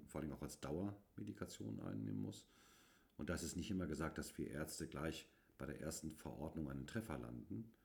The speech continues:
Das heißt, vielleicht können wir manchmal den Blutdruck gar nicht stark genug senken. Ähm, vielleicht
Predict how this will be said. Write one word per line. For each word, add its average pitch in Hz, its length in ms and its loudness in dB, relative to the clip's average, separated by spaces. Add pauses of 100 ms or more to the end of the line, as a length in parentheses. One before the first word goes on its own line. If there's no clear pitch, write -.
(320)
Das - 200 -4
heißt, 78 300 4 (580)
vielleicht 76 360 0
können 82 220 4
wir 80 60 4
manchmal 73 280 2
den 73 100 -2
Blutdruck 69 280 -6
gar 78 160 4
nicht - 340 0 (500)
stark - 460 0 (260)
genug 104 380 6
senken. 107 580 4 (560)
Ähm, 80 420 4 (120)
vielleicht 73 500 0